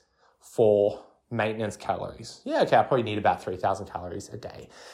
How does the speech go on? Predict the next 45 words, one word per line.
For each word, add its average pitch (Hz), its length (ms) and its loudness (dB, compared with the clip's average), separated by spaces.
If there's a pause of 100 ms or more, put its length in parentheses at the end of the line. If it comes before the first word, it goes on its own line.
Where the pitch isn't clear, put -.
(140)
I'm 156 100 4
sure 175 180 8
if 165 120 2
I 139 100 6
use 127 320 -2
one 127 180 4
formula, 131 400 2
it 113 40 2
might 101 180 -2
say 98 160 -4
eighteen 98 240 -12
hundred, 190 300 -2
another 110 260 -2
formula 107 280 -6
might 98 200 -6
say 92 180 -6
three 95 280 -10
thousand 101 380 -4
one 170 140 -2
hundred. 180 340 -4
Ah, 147 240 -4 (140)
you 120 80 -8
know, 110 120 -6
it's, - 280 -12
it's - 380 -8
much 117 240 -4
of 98 60 -12
muchness. - 480 -16 (960)
Now, 143 300 4
if 170 160 -2
I 170 80 6
was 160 220 0
trying 147 260 2
to 120 320 -4
lose 135 300 2
weight, 185 320 -2 (760)
the 123 320 -4
easiest 131 320 0
calculation 147 760 0
is 123 100 -2
to 131 60 -4
multiply 123 400 4
my 110 100 0
body 156 240 2
weight 131 320 0